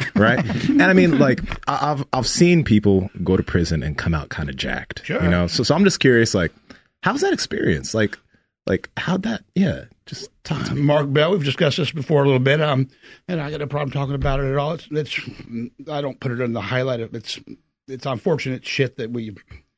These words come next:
Speaker 1: um, but, you know, you make the best of things like that. And, um, if you can help somebody or, or tell a funny story about it, we go ahead and do that.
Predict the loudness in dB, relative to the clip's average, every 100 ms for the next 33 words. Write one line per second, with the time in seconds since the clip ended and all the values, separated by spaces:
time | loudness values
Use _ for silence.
0 | _ -8 -6 -6 -8 -6 -4 -4 -8 -10
1 | -16 -14 -8 -6 -4 -6 -8 -14 -18 -12
2 | -8 -8 -6 -6 -6 -6 -6 -6 -6 -4
3 | -6 -10 _ _ _ _ -10 -6 -4 -6
4 | -8 -10 -8 -6 -6 -6 -4 -2 -2 -4
5 | -8 -16 -8 -6 -6 -6 -6 -4 -4 -4
6 | -4 -6 -8 _ -14 -10 -8 -6 -6 -6
7 | -6 -8